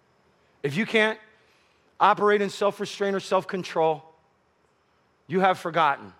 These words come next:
in some way, somewhere, that your sins were forgiven.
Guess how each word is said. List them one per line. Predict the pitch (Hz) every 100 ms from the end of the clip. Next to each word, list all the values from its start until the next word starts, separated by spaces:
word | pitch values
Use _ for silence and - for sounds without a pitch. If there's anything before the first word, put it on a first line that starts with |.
| _ _ _ _ _ -
in | 143
some | - 190 208
way, | 196 135
somewhere, | 123 - 180 190 165 - - _ _ _ _ _ _ _ _ _
that | 151 147
your | 156
sins | - 180 151
were | 151
forgiven. | - 143 147 120 90